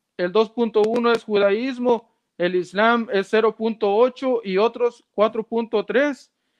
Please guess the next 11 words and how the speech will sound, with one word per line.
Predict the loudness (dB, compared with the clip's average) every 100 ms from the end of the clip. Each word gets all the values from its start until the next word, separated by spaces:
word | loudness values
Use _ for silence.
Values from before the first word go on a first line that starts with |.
| _
y | -4 0
los | 0 -2
que, | -2 0 -2 -8 _ -4
eh, | -2
dicen | 0 0 0
no | 2 0 2
creen | 0 0 -2 -12 _ -6
es | -6 -2
dos | -4 -2
punto | -6 -4 -6
siete. | -2 -2 0 0 -2